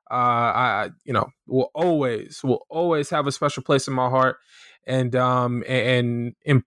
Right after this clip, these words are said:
and for, for, for many reasons, but in part because of how they've taken care of so many Rattlers.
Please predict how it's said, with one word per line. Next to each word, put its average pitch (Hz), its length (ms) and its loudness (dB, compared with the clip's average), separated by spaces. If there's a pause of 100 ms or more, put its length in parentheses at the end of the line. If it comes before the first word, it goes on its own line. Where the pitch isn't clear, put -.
(140)
and 147 220 0
for, 143 160 0
for, 139 220 0
for 135 180 -6
many 151 240 0
reasons, 143 300 0
but 123 180 0
in 120 260 -4
part 160 320 4
because 131 320 -2
of 120 220 0 (300)
how 135 200 0
they've 127 160 0
taken 127 320 -2
care 135 220 0
of 120 100 -2
so 139 160 0
many 123 220 0
Rattlers. 117 640 -2